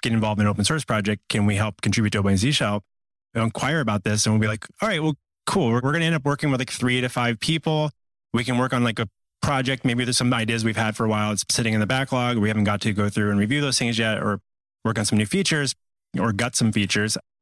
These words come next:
When we do it in that sort of way, that's made it easier for us to kind of wrap our head around it, 'cause we're not then, so just to say, like, I think it's really important to try to help the individuals that reach out to you and wanna contribute. But if you're listening and you're like, "I wanna contribute," try to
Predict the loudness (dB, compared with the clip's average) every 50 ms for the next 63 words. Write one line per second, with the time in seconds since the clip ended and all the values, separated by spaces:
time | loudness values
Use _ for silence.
0 | _ _ _ -2 0 0 2 0 0 0 0 -2 0 0 0 0 2 0 -2 -2
1 | 0 0 0 0 0 0 0 -2 -2 -2 -2 -2 -2 0 0 0 0 2 2 0
2 | 0 0 -2 -2 0 0 0 0 0 0 0 0 0 -2 -2 -2 -2 -2 0 0
3 | 0 0 0 0 -2 0 0 0 0 2 0 0 0 -2 -2 0 2 2 2 2
4 | 0 -2 _ _ -4 -4 -4 -6 -8 -6 -4 -2 0 0 0 0 0 0 0 0
5 | 0 0 -2 -4 -8 -16 -18 -18 -12 -6 -4 -2 -2 -2 0 0 0 0 -2 -2
6 | -2 0 0 0 0 0 -2 -2 -2 -4 -4 -4 -2 0 0 0 0 0 0 0
7 | 0 0 2 2 2 0 -2 -2 -2 -2 -2 -2 -2 -2 0 0 0 0 0 0
8 | 0 2 2 2 2 2 0 0 -2 -2 -2 0 0 0 0 0 -2 -2 -4 -6
9 | _ _ _ _ _ _ _ -2 0 0 0 0 -2 -6 -12 _ _ _ _ _
10 | -4 -2 0 0 0 0 0 0 0 0 0 0 2 2 2 2 0 0 0 0
11 | 0 0 0 0 2 2 0 0 0 0 -2 0 0 0 0 0 -2 -2 -2 -2
12 | -2 -2 -4